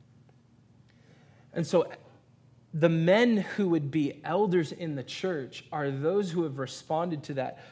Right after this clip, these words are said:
costly call of discipleship, of going and dying to themselves for the sake of the gospel. Because the role of an elder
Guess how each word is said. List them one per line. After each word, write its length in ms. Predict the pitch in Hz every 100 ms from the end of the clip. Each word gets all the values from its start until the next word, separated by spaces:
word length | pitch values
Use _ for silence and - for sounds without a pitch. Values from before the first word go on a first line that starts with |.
| - -
costly 1000 | - - 175 175 - - 165 165 143 143 - -
call 540 | - - 151 147 143 143
of 160 | 143
discipleship, 880 | 131 - 135 147 160 139 - 117 - - - - -
of 180 | 135 135
going 340 | 151 151 143
and 220 | 123 123
dying 440 | 123 131 123 117 120 -
to 100 | 165
themselves 840 | 135 117 - 131 123 120 - - - - - _ _ _
for 140 | -
the 80 | 139
sake 580 | 131 - 175 175 170 - - - _ _ _ _
of 400 | 147 139 135 135 -
the 60 | 143
gospel. 640 | 135 123 117 - 123 113 - - - _ _ - _
Because 220 | 160 160
the 100 | 147
role 420 | 135 143 170 208 175
of 120 | 139
an 120 | 135
elder 560 | 139 147 151 131 120